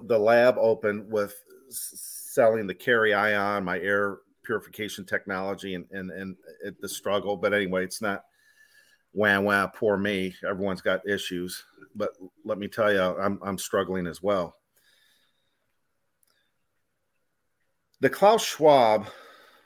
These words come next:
Group, the World Economic Forum, who's connected to all these companies I just said, including, uh,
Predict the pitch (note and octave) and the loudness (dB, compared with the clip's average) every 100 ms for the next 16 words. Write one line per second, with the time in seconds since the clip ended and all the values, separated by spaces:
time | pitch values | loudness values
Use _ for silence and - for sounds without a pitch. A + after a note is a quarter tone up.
0 | _ _ _ G#2+ A#2+ A2 A#2 - C3 A#2 | _ _ _ -10 -4 -4 -4 -6 0 4
1 | D3+ D#3 C#3 C3 B2 A2+ - C3 B2+ G#2+ | 6 6 2 0 0 -2 -4 -2 0 0
2 | F#2 F#2 A#2 - C3+ C#3 C#3 A2+ G#2+ A#2+ | -2 -6 -8 -8 -2 0 0 0 2 4
3 | C3+ B2+ - C3+ A#2+ G#2+ F#2+ F#2+ F#2+ F#2+ | 2 -4 -6 -8 -6 -8 -4 -6 -6 -12
4 | - F#2 F2+ G2 - - _ _ - A2 | -8 -4 -2 -4 -10 -20 _ _ -16 -14
5 | - C#3+ C#3 B2+ A#2+ A#2+ G#2+ G2+ F#2+ F2+ | -2 0 2 0 -2 -4 -4 -2 -2 -4